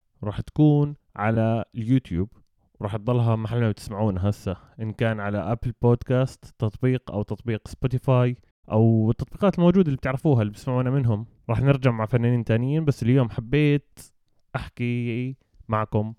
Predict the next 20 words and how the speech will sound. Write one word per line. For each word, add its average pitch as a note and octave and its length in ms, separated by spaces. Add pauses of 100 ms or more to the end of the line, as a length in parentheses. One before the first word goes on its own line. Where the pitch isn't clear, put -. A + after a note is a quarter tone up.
(520)
عن G#2 140
موضوع G#2+ 360
جديد. G#2+ 420 (180)
أنا E3+ 140
بالنسبة E3 340
لع-، C3+ 260
لإلي، D3+ 580
الناس D3 260
بتسألني C#3 320
شو C3 180
الوضع، C#3+ 280
شو B2 140
الأخبار. D3 560 (120)
الأخبار B2 800
عندي، F3+ 680
أنا D#3+ 100
هون D#3+ 180
صار D3+ 200
لي D#3 220
شهر D#3+ 640